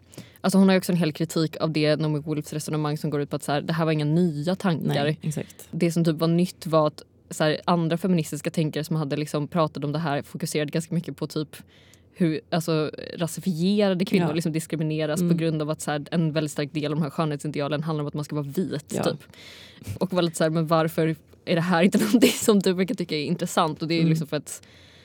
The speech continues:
Speaker 1: det mer handlar om att man ser sig själv och så här, vad, vad är det som hindrar mig att typ
Speaker 2: Mm.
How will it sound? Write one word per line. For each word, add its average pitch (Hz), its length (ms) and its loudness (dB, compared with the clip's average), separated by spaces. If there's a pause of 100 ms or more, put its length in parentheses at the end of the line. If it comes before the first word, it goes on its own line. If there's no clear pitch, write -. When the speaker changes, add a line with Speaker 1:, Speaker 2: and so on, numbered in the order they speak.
(220)
Speaker 1:
det 175 160 2
mer 165 140 4
handlar 160 280 0
om 156 100 0
att 156 160 -4
man 156 140 -2
ser 156 340 0
sig 156 160 -4
själv 160 400 2
och 151 80 -6
så - 80 -4
här, 147 60 -2
vad, 151 520 2
vad 165 200 0
är 151 40 0
det 143 60 -8
som 160 100 -4
hindrar 156 340 2
mig 160 540 2
att - 220 -8
typ 180 120 2
Speaker 2:
Mm. 160 140 2